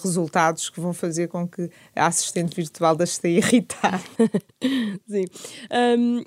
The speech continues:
Speaker 2: eu não posso terminar esta entrevista sem adotar também um discurso, eh, mais pessimista.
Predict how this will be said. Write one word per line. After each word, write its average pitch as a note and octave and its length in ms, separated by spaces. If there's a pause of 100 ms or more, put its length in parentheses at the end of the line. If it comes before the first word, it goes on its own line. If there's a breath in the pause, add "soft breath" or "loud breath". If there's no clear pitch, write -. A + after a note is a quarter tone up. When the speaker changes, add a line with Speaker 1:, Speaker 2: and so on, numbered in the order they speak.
(140)
Speaker 2:
eu C4+ 80
não D4+ 100
posso C#4+ 200
terminar B3 360
esta A3+ 220
entrevista G#3 640
sem G#3 440
adotar G#3 380
também G3+ 420 (380 soft breath)
um A3+ 100
discurso, G#3 880
eh, F#3 540
mais F#3 560
pessimista. G#3 880